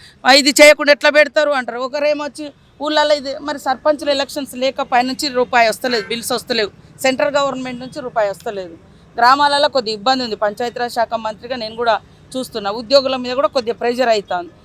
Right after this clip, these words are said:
సర్పంచులు ఉంటేనేమో కొంత, ఆ, వాళ్ళు వీళ్ళు కోఆర్డినేషన్లో జరుగుతుంది, కొద్దిగా నిర్ణయాలు తీసుకునే కాడ కూడా ఈజీగా ఉంటుంది. కాబట్టి రెండు నాలుకల ధోరణి కూడా కొంత రాజకీయ ప్రయోజనాల కోసం మాట్లాడేటువంటి వాళ్ళు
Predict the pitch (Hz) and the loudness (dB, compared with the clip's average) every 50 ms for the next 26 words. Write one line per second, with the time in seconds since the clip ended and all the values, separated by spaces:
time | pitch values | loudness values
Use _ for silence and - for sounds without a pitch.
0 | - _ - - 277 285 - 330 330 311 - 302 277 277 233 285 262 285 294 330 | -20 _ 0 0 0 2 4 4 4 4 2 -4 -8 -2 -2 -2 -2 0 -2 -2
1 | 311 - 285 269 214 277 254 233 214 - - - - - _ - - 220 220 220 | 0 0 0 0 2 2 4 4 4 2 0 -8 -20 -20 _ -4 -2 0 0 2
2 | 226 240 247 247 247 254 262 254 247 247 247 240 - - 240 233 233 220 233 233 | 4 4 4 4 2 0 -4 -2 -4 -4 -4 -4 -2 2 4 4 4 2 0 -8
3 | 226 - 247 233 226 214 214 220 214 220 220 - 240 240 247 233 226 214 190 220 | -6 -6 -8 -8 -8 -2 -2 0 0 0 -4 -6 -8 -8 -8 -8 -8 -6 -4 -6
4 | 214 202 214 220 208 240 240 226 220 214 214 196 - - 220 220 214 - 214 208 | -6 -4 -8 -8 -6 -2 0 0 0 -2 -6 -10 -8 -8 -8 -8 -4 -2 0 0
5 | 208 202 208 220 220 208 214 220 190 208 214 196 196 180 190 180 185 220 311 - | 0 -2 -2 -4 -4 -6 -6 -10 -10 -8 -8 -8 -8 -8 -10 -8 -8 -8 -12 -12
6 | _ _ _ _ _ _ _ 226 233 254 262 285 285 277 - 302 302 254 240 240 | _ _ _ _ _ _ _ 6 6 6 6 4 -2 -2 -4 -8 -6 -6 -6 -6
7 | 247 247 262 262 254 254 247 240 - 240 240 226 196 233 233 233 233 240 233 208 | -4 -4 -2 0 0 0 0 -2 -2 -4 -4 -4 -4 -6 -6 -6 -6 -8 -6 -6
8 | 240 262 254 - 233 214 214 226 208 208 208 220 208 254 247 277 277 269 - 247 | -6 -6 -4 -6 -8 -4 -2 -2 2 2 2 2 0 -2 -6 -4 -4 -4 -2 -4
9 | 240 240 220 214 214 226 220 214 208 - 214 196 - 214 196 190 190 196 196 - | -6 -6 -6 -8 -6 -4 -4 -4 -4 -6 -10 -10 -10 -10 -6 -4 -6 -6 -2 -2
10 | 214 208 208 202 - 202 196 190 180 190 185 185 185 190 208 233 | -2 -2 -2 -4 -6 -10 -12 -12 -12 -12 -10 -10 -10 -10 -10 -14